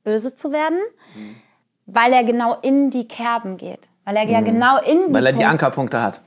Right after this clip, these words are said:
Speaker 1: weil er genau weiß,
Speaker 2: Ja.
Speaker 1: wo er dich
Speaker 2: Mhm.
Speaker 1: verletzen kann, wo er dich
Speaker 2: Mhm.
Speaker 1: trifft und so, ne?
Speaker 2: Aber ich glaube auch da, ne, um den Narzissten jetzt wieder ein bisschen in Schutz
Speaker 1: Ja.
Speaker 2: zu nehmen, in Anführungszeichen, wie gesagt, ich glaube, achtzig Prozent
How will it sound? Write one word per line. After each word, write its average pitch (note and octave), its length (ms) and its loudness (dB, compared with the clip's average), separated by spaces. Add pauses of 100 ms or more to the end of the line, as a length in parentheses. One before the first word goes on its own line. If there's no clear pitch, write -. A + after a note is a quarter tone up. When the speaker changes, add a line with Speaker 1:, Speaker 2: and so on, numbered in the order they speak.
(120)
Speaker 1:
weil A#3 120 4
er A#3 100 4
genau B3 220 -2
weiß, D#4+ 300 2
Speaker 2:
Ja. G#3 180 2
Speaker 1:
wo E4 60 6
er B3 160 4
dich A3+ 260 -4
Speaker 2:
Mhm. A3 60 -2
Speaker 1:
verletzen A3 420 -2
kann, A#3 440 -4
wo A3 80 -2
er G#3+ 80 0
dich G3 160 -10
Speaker 2:
Mhm. G3 60 -6
Speaker 1:
trifft G3+ 380 -4
und F#3+ 140 -8
so, - 140 -10
ne? F#3 180 -2
Speaker 2:
Aber B2+ 160 6
ich - 140 0
glaube C3+ 240 4
auch A2+ 80 0
da, C#3 200 2
ne, A#2 140 0
um A#2+ 300 -4
den A2+ 140 0
Narzissten A2 380 -4
jetzt G#2+ 140 -4
wieder A2 120 0
ein G#2+ 80 -2
bisschen A2 240 -4
in G2+ 100 -2
Schutz - 240 -6
Speaker 1:
Ja. C#4+ 80 2
Speaker 2:
zu A2 120 2
nehmen, G#2 200 0
in F#2+ 80 -2
Anführungszeichen, A2 640 -2
wie A2 60 -2
gesagt, A2 240 0
ich - 80 -18
glaube, G#2 340 0
achtzig A2 300 -4
Prozent A2 520 -6